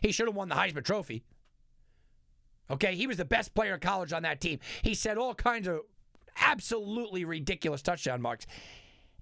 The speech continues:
And if you're looking at me and saying, "Yo, Tom, are you just saying go blindly and take Navy?" I'm giving you the numbers here, guys. This triple option attack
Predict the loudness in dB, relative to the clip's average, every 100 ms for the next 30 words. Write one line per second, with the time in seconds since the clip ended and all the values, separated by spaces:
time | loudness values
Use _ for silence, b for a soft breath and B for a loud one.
0 | 2 4 4 0 -2 -2 -2 -2 0 -2
1 | -2 -2 -2 -2 -6 B B B B B
2 | B 0 0 2 2 2 -2 -2 -2 -2
3 | -2 -2 -2 -2 -2 0 -2 -4 -2 -2
4 | 0 0 0 -2 2 2 2 0 0 -2
5 | -4 -4 -2 -2 0 -2 -2 -4 -2 -4
6 | -4 -6 -8 -12 -20 _ _ _ _ _
7 | _ -8 -4 -2 -2 -2 0 0 0 0
8 | -2 -4 -4 0 4 4 2 -4